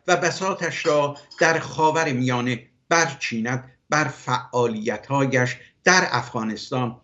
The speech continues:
خواهد افزود. رهبران و فرماندهان شاخهٔ خراسان داعش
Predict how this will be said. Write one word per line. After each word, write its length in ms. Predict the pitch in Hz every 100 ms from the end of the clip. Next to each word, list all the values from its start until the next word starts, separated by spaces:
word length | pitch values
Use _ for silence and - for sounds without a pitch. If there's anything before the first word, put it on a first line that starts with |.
| _ -
خواهد 340 | 175 175 147
افزود. 340 | 101 - - _ _ _ _ _ _ _ 151
رهبران 640 | 156 160 156 165 151 135 - _ -
و 380 | 147 147 139 131
فرماندهان 920 | - 135 123 127 123 117 131 131 127
شاخهٔ 680 | - 139 120 - 139 131 123
خراسان 880 | 127 127 117 110 139 127 98 85 -
داعش 460 | 113 110 131 -